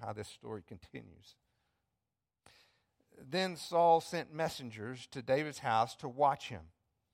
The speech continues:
in order to put him to death in the morning. But Michal, David's wife, told him, saying, "If you do not save your life tonight, tomorrow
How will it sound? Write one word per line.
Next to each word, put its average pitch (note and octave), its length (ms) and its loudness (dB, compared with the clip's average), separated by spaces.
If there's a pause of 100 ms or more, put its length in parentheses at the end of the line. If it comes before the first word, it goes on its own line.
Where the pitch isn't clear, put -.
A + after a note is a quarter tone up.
(360)
in B2+ 140 -6
order D3 240 2
to B2 100 -4
put - 340 -6
him C3+ 280 -8
to A#2+ 100 -12
death A2+ 480 -4 (120)
in B2+ 100 -8
the A#2 80 -8
morning. B2 400 -6 (1040)
But B2+ 180 0
Michal, C3+ 640 -2 (140)
David's C3 420 -2
wife, B2 520 0 (400)
told D#3+ 260 -2
him, G#2+ 260 -10
saying, A#2 560 -6
"If D3 240 -6
you D#3+ 140 -12
do D3 220 -10
not E3 280 -2
save D3 320 -4
your C#3+ 120 -8
life B2+ 280 0
tonight, G2 460 -10
tomorrow G#2 600 -8